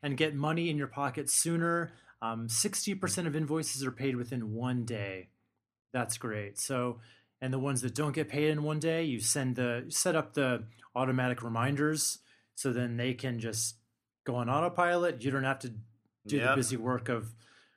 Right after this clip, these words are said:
Speaker 1: "Where's my money?"
Speaker 2: <laughs>
Speaker 1: That email over and over again is,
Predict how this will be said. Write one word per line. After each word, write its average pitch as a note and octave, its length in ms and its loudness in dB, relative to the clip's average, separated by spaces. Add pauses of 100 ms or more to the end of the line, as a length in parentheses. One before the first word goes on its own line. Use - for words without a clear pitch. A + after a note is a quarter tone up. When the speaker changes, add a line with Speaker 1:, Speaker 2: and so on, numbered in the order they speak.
(200)
Speaker 1:
"Where's C#3+ 280 2
my F#3 160 6
money?" F#3 480 8
Speaker 2:
<laughs> D#3+ 580 0 (220)
Speaker 1:
That A#2+ 140 0
email C3+ 280 0
over C3 220 2
and C3 80 2
over B2+ 160 0
again A#2 300 -2
is, A2+ 260 -6